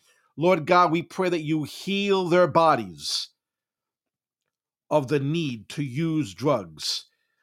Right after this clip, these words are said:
Their minds are telling them that they need to use drugs to cope with whatever pain emotionally they're going through. Heal the minds of both these young men, Heavenly Father.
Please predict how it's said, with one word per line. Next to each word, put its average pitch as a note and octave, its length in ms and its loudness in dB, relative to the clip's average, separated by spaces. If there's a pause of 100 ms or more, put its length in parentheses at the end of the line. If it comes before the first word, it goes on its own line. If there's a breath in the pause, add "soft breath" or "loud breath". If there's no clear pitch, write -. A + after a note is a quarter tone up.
Their G3 180 4
minds F3+ 680 2
are C#3+ 120 2
telling D#3 340 2
them C#3+ 100 0
that C#3+ 140 -2
they D3 160 -2
need D3+ 300 -4
to C#3 80 -6
use C#3+ 260 -2
drugs C#3+ 460 0
to D3 100 -2
cope - 460 -2 (760)
with C3+ 180 -2
whatever D#3 360 2
pain C#3+ 560 -4
emotionally B2+ 640 -4
they're B2 140 -2
going B2 300 -4
through. G#2+ 260 -14 (440 soft breath)
Heal G3+ 680 4
the C#3+ 120 2
minds D3 500 4
of B2 200 -4
both D3+ 280 -2
these A#2 300 -8
young B2+ 300 -2
men, A2 260 -4
Heavenly G2+ 380 -10
Father. E2 500 -8